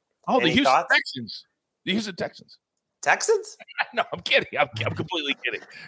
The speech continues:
Speaker 1: Completely kidding.
Speaker 2: <laughs> I'm gonna
Speaker 1: I
Speaker 2: go with the L A Chargers. And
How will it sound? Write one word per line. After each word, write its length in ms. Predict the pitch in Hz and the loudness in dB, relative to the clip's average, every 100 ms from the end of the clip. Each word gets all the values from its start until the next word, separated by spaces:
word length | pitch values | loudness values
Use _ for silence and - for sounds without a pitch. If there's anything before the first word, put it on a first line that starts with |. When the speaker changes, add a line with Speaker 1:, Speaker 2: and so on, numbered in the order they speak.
| - | -2
Speaker 1:
Completely 380 | 135 135 120 113 | 4 6 6 4
kidding. 380 | 110 110 - 120 - | 2 2 0 -4 -6
Speaker 2:
<laughs> 140 | _ | _
I'm 160 | 139 226 | 2 4
gonna 160 | 208 160 | 4 4
Speaker 1:
I 60 | |
Speaker 2:
go 180 | 151 180 | 4 4
with 160 | 165 160 | 4 2
the 160 | 147 | 4
L 180 | 147 143 | 4 4
A 120 | 139 | 2
Chargers. 600 | 135 127 123 117 107 - - | 4 4 4 0 -4 -6 0
And 320 | 139 143 127 | 4 4 2